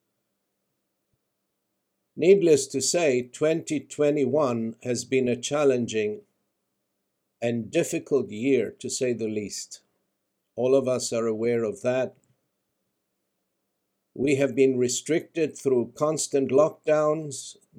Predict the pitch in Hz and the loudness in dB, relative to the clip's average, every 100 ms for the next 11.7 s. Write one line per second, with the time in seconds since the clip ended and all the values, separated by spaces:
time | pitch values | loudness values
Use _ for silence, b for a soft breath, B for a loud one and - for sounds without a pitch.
0 | - - 113 127 131 127 123 117 120 113 | -20 -16 -8 -4 -2 -2 -2 -2 -2 -4
1 | - - - - - 131 127 120 110 - | -8 -10 -14 -14 -4 0 0 0 -2 -2
2 | 110 110 107 127 143 143 139 135 - _ | -2 0 2 4 6 6 4 -2 -14 _
3 | _ _ _ _ _ _ _ _ _ _ | _ _ _ _ _ _ _ _ _ _
4 | 117 139 120 143 123 131 123 131 143 156 | 2 2 4 2 2 0 0 2 4 4
5 | 156 139 - - _ _ _ _ _ _ | 4 2 -6 -20 _ _ _ _ _ _
6 | - 139 147 139 135 147 143 151 131 131 | -6 0 2 2 2 2 2 2 2 2
7 | 147 139 135 135 - 143 120 120 117 127 | 0 2 2 2 0 -2 -2 -4 -4 -2
8 | 123 143 143 120 117 - - 110 - 147 | 2 2 0 -2 -4 -6 -8 -6 -2 -2
9 | - 147 139 - 101 90 90 139 151 - | -2 -6 -8 -8 -8 -6 2 2 2 -6
10 | - - _ _ _ _ 104 104 - 156 | -18 -20 _ _ _ _ -12 -12 0 0
11 | 156 - 151 147 117 - - | 0 -2 -2 -4 -8 -12 -18